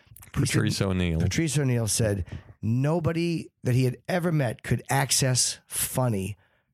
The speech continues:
Speaker 1: faster than Anthony." nobody, about anything. You know, you could be talking about a fucking carburetor, and Anthony could just g-, get into it and be funny and be captivating. It's a gift. And, uh,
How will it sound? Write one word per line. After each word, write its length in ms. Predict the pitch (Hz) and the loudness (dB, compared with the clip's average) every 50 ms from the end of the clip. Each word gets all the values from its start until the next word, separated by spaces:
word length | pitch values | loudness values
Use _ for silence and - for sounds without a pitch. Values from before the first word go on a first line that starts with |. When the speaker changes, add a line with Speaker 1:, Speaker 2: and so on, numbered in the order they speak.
| _ _ _ | _ _ _
Speaker 1:
faster 440 | - - - 117 113 113 107 - 113 | -12 -2 0 2 2 2 2 2 0
than 140 | 104 101 95 | 0 2 0
Anthony." 420 | 92 92 85 - - 92 - - _ _ _ _ _ _ _ _ _ _ | 0 -2 -2 -4 -8 -8 -12 -14 _ _ _ _ _ _ _ _ _ _
nobody, 580 | - 117 123 135 147 165 180 170 131 113 95 95 | -4 -2 0 0 0 0 0 0 -2 -2 -2 -2
about 220 | 113 127 131 139 - - | 0 0 -2 -2 -4 -4
anything. 520 | 175 185 185 175 139 - - 90 - - _ _ _ _ _ _ _ _ | -2 0 2 0 0 -2 -6 -12 -14 -16 _ _ _ _ _ _ _ _
You 120 | - 127 123 | -2 0 2
know, 100 | 127 131 | 2 2
you 120 | 139 143 | 2 2
could 100 | 127 139 | 0 0
be 80 | 123 127 | 0 2
talking 320 | - 151 147 151 139 160 | 2 0 0 0 0 -2
about 140 | 143 131 123 | -2 -2 -2
a 40 | - | -2
fucking 300 | - 147 - 139 139 131 | -2 -2 -2 0 -2 -2
carburetor, 800 | - 139 - - 156 156 156 135 120 113 104 95 90 90 90 - _ _ _ _ _ _ _ - - - _ _ _ | -2 -4 -2 0 0 0 0 0 -2 -2 -2 -2 -4 -6 -10 -10 _ _ _ _ _ _ _ -20 -20 -20 _ _ _
and 100 | 107 110 | -4 0
Anthony 360 | 120 127 131 131 - 139 139 | 0 0 2 2 0 0 0
could 140 | 127 - - | -4 -4 -2
just 180 | - 127 98 90 98 101 - - | -2 -2 -2 -2 -6 -8 -10 -12
g-, 100 | - - - - 127 | -14 -14 -10 -10 -6
get 160 | 107 151 165 | -4 0 0
into 300 | 185 185 170 - 175 165 | 0 0 0 0 0 0
it 100 | 160 - - | -2 -2 -2
and 100 | 131 123 | 0 2
be 100 | 113 117 | 2 2
funny 600 | - - - - 170 160 160 156 151 151 151 123 - - - - - - _ | 0 0 -2 0 0 2 2 2 0 0 -2 -4 -6 -14 -20 -20 -20 -8 _
and 120 | - 113 | -2 0
be 100 | 110 113 | 0 0
captivating. 720 | - - - - 143 143 - - 127 107 107 101 92 95 | 0 0 0 0 0 0 0 0 0 0 2 0 2 0
It's 140 | 98 95 - | 0 2 0
a 40 | 120 | 0
gift. 480 | 110 110 117 170 139 - - - - - - - - - - - - _ _ | 0 0 0 0 0 -2 -4 -6 -8 -10 -16 -16 -18 -18 -20 -20 -20 _ _
And, 240 | - 113 113 113 113 | -2 0 0 2 2
uh, 460 | 117 113 107 107 104 101 98 98 - | 2 2 2 2 0 0 0 -2 -4